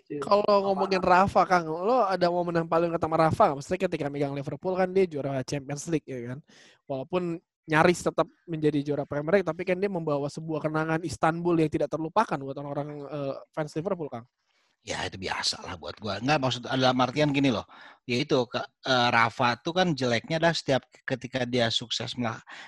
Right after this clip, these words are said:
Speaker 3: nyaris atau bahkan sukses atau nyaris sukses melakukan sesuatu, nafsunya tuh timbul kan.
Speaker 2: Hmm.
Speaker 3: Ya kayak setelah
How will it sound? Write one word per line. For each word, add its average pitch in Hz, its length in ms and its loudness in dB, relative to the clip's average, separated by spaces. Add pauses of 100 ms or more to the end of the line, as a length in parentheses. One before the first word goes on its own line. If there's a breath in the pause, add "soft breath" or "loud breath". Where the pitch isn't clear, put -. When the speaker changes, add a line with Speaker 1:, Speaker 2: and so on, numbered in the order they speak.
Speaker 3:
nyaris 135 320 4
atau 127 240 0
bahkan 120 320 2
sukses 131 320 -2
atau 135 80 -2
nyaris 123 260 4
sukses - 220 -6
melakukan 120 320 0
sesuatu, 120 720 -4 (480 soft breath)
nafsunya 127 640 2
tuh - 160 -4
timbul 147 560 2
kan. 82 240 -12
Speaker 2:
Hmm. 135 320 -12
Speaker 3:
Ya 104 160 0
kayak 110 320 4
setelah 113 400 2